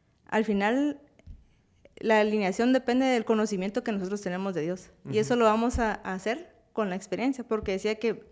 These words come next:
Speaker 1: venía de una palabra griega que sin-, que dice que es epignosis, no sé si se dice así, pero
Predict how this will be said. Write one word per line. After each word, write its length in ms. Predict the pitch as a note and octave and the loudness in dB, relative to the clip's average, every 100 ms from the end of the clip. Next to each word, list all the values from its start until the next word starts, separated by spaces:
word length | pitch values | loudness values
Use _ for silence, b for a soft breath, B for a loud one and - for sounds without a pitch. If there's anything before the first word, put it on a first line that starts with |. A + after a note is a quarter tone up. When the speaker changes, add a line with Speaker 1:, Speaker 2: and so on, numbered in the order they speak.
| - | -8
Speaker 1:
venía 280 | G3 G3+ G#3+ | -2 2 4
de 100 | A#3+ | 4
una 200 | A3+ A#3+ | 4 2
palabra 320 | A#3 F#3+ G#3 A3 | 4 2 2 2
griega 360 | G#3 C#4 D#4 - b b b b b b - | 2 2 0 -8 b b b b b b -4
que 100 | A#3 | 0
sin-, 260 | A3+ A3+ - | 2 0 -2
que 480 | - F#3+ F#3 F3 E3+ | 0 2 2 0 -2
dice 300 | G#3 A#3+ A#3+ | -4 -6 -6
que 280 | G3+ F3+ | -2 -2
es 320 | G#3+ G3+ - - - | -2 -6 -18 -20 -10
epignosis, 600 | F#3 F#3 G#3+ G#3 E3+ E3 | -8 -4 -4 -4 -6 -8
no 80 | F3 | -8
sé 100 | F3+ | -8
si 100 | F#3 | -8
se 80 | F3+ | -8
dice 200 | F3+ F#3 | -8 -8
así, 160 | G#3+ | -10
pero 280 | G#3+ - E3 | -10 -12 -12